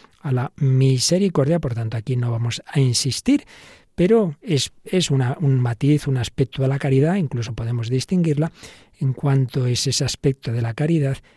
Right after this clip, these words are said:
que nos inclina a compadecernos de, de los problemas, de las desgracias del prójimo, de sus miserias,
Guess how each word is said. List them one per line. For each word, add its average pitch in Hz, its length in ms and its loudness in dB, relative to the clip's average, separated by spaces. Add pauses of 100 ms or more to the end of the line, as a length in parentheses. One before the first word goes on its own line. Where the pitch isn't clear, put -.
(120)
que 131 140 2
nos 196 240 2
inclina 175 840 2 (320)
a 147 160 0
compadecernos 165 1300 0
de, 123 460 -6
de 120 220 -6
los 110 180 -8
problemas, 185 640 0
de 151 100 0
las 117 160 -4
desgracias 135 560 -4
del 110 180 -6
prójimo, 175 560 -2
de 131 140 -4
sus 180 320 -4
miserias, 175 640 0